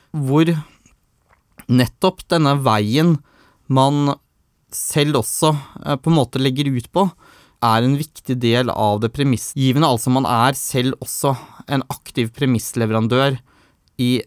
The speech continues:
sitt eget liv. Det betyr jo ikke da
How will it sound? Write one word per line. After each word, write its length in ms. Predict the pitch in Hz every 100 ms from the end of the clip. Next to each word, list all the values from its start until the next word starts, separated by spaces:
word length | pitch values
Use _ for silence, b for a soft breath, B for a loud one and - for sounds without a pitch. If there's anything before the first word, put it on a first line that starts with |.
| _ _ _ _
sitt 220 | - 131 -
eget 300 | 123 101 -
liv. 240 | 104 104 - _ b b b b b -
Det 100 | 151
betyr 300 | 196 156 135
jo 100 | 147
ikke 140 | 208
da 120 | 185